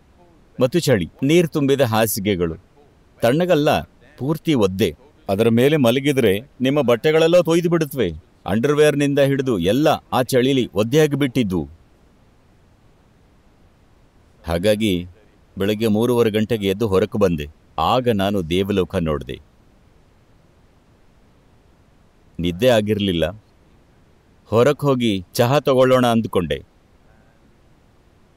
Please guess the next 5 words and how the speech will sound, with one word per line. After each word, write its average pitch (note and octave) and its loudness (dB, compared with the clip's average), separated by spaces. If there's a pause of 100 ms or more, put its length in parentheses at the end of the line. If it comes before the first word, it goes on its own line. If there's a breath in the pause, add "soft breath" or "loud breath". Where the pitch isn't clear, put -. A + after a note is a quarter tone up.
(420)
ಸ್ವಲ್ಪ F#3+ -2 (120)
ಅಲಕ್ಷ್ಯತನದಿಂದ A#2 0 (380)
ನಡ್ಕೊಂಡು B2+ 0
ಹೊರಟಿದ್ದೆ. F2+ -2 (2250)
ಆಮೇಲೆ F3 0